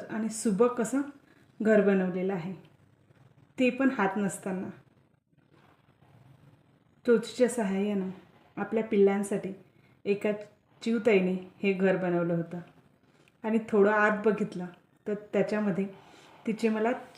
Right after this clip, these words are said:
चार अंडी पण दिसली. मग काय,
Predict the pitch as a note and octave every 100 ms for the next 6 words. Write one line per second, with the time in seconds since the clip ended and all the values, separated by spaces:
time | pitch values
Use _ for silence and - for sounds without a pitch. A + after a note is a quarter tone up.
0 | - G#3 G3 G3 G3 - - G3+ F#3+ F#3+
1 | G3 F3+ E3+ D#3+ F#3 F#3 - - - -
2 | _ _ - - - - _ _ _ _
3 | - - - G#3+ G3+ F#3+ - F#3+